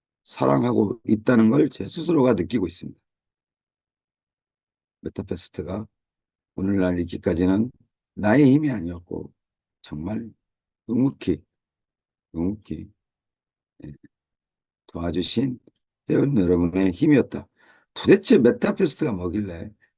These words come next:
건강을 헤쳐가며 눈길을 헤쳐가며 그 먼 거리를 헤쳐가며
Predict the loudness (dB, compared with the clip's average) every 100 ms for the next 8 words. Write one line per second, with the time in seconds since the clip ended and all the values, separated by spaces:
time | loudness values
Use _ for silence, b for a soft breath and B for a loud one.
0 | _ 2 4 6 6 4 4 2 2 0
1 | -4 -10 _ _ _ 0 0 4 4 4
2 | 4 0 -4 -4 -8 -12 -18 _ _ 0
3 | 2 4 4 2 2 0 0 0 2 0
4 | -2 -4 -6 -8